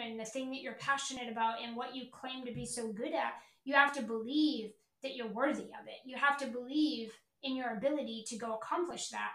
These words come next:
You have to be scrappy and hungry as a motherfucker. You have to be so hungry for this because it's not easy.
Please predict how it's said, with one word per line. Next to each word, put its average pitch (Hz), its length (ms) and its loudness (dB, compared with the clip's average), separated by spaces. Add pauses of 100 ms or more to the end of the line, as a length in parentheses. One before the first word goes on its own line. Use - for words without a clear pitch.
(260)
You 269 100 0
have 262 380 4
to 262 140 -2
be 226 500 -6 (100)
scrappy 214 960 0 (320)
and 226 120 -2
hungry 262 720 0
as 202 120 -6
a 196 40 -6
motherfucker. 214 920 -6 (440)
You 302 120 6
have 311 120 6
to 277 80 -2
be 254 100 -2
so 240 240 0
hungry 269 400 -4
for 202 160 -10
this - 320 -8
because 247 600 0
it's 240 160 -6
not 277 280 4
easy. - 400 -10